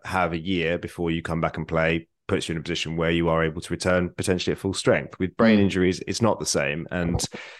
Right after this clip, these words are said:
Speaker 1: the N F L has started to wake up to that over the last, particularly the last few months, but, but over the last few years.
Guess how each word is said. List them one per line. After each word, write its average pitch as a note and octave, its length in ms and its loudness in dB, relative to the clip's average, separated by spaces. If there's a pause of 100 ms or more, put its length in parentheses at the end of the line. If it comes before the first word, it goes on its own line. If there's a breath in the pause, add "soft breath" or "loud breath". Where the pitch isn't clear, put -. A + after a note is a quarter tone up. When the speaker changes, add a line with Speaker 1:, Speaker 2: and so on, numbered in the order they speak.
(120 loud breath)
Speaker 1:
the F#2+ 140 6
N F2+ 60 4
F F2 120 2
L E2+ 60 4
has E2+ 100 2
started F2 360 2
to E2+ 80 -2
wake E2+ 200 2
up - 160 -2
to - 120 -4
that G2 180 2 (120)
over E2+ 260 -4
the E2+ 80 2
last, E2+ 500 0
particularly E2+ 480 0
the E2 80 4
last D#2+ 160 0
few E2 160 -2
months, A2+ 260 0
but, - 300 -6
but E2+ 160 2
over D#2+ 220 0
the D2+ 80 -4
last D#2 200 -2
few D#2 140 -4
years. D#2 480 2